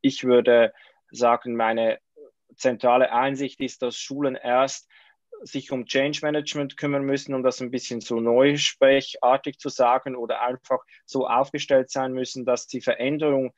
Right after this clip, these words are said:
als eine Chance wahrnehmen können und nicht als eine Bedrohung von dem, was sie tun, was ihre Identität ist. Und erst wenn sie das können, dann können sie auch sowas wie digitale Transformation mitgestalten und können sich gut entwickeln. Und wenn das nicht der Fall ist, dann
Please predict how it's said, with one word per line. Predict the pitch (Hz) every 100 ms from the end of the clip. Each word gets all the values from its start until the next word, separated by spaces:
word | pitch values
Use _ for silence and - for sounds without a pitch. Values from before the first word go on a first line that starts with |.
| _ _ _
als | 123 123
eine | 127 123
Chance | - 120 147 - 151 131
wahrnehmen | 127 131 131 131 127
können | 135 123
und | 120 117
nicht | 113
als | 120 113
eine | 113 113
Bedrohung | 117 110 120 123 123 117 110
von | 123 113 107
dem, | 120 120
was | 120 -
sie | 113
tun, | - 131 135 120
was | 117 -
ihre | 120 113
Identität | 110 120 117 - - 117 117 104
ist. | 101 113
Und | 113
erst | 123 139
wenn | 139 127
sie | 120
das | 123 120 -
können, | - 139 143 127 - - _ _
dann | 127 135
können | - 135
sie | 127 123
auch | 117
sowas | - 131 123 117 127
wie | 120
digitale | 127 123 - 117 113
Transformation | - 113 110 - 117 113 110 123 123
mitgestalten | 120 143 - 143 139 127 127 - 123
und | 110 -
können | 123 120 120
sich | 120 110 - - _
gut | 139 135 123
entwickeln. | 113 - 147 147 135
Und | 123 117
wenn | 117
das | 113 -
nicht | 127 -
der | 131
Fall | - - 120 120
ist, | 113 117
dann | 110